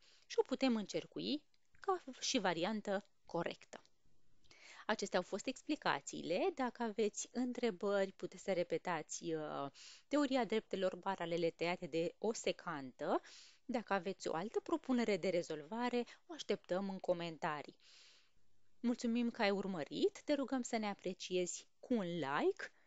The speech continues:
și, uh, ne vedem în următorul,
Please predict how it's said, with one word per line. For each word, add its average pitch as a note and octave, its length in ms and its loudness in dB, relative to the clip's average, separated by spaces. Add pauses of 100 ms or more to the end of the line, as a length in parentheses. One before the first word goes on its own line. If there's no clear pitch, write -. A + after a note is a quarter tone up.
(120)
și, A#3 760 -2
uh, F#3+ 500 0
ne A3+ 120 2
vedem C4 340 4
în C#4 100 4
următorul, A3 760 -2